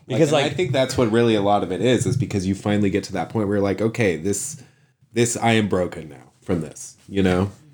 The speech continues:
Speaker 1: And I think that one of the differences between you and your sister is that she is an alcoholic. And I don't know if you ever were. I mean, I've seen you drink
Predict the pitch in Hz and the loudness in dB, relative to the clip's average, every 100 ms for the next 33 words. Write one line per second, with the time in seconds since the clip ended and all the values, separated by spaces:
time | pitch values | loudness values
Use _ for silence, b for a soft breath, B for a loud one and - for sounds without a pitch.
0 | - _ - 127 127 156 135 - 110 107 | -20 _ -6 -2 0 -2 -4 -10 -6 -2
1 | 131 143 98 87 - 95 92 98 92 90 | 2 2 2 0 -2 -2 0 0 0 0
2 | 87 80 92 - 92 92 85 - - - | -2 -2 -4 -2 -2 -2 -4 -10 -12 -4
3 | 107 101 80 107 110 90 85 80 80 76 | -2 -2 0 0 0 0 -4 -4 -4 -4
4 | 76 - - _ _ _ _ _ 92 90 | -8 -14 -20 _ _ _ _ _ 0 2
5 | 90 87 85 92 92 87 80 87 78 73 | 2 0 -2 -2 -2 -2 -4 -4 -4 -4
6 | 76 82 80 78 78 80 - 78 73 - | -4 -2 -2 -2 -4 -8 -10 -14 -14 -12
7 | 71 64 - | -14 -14 -18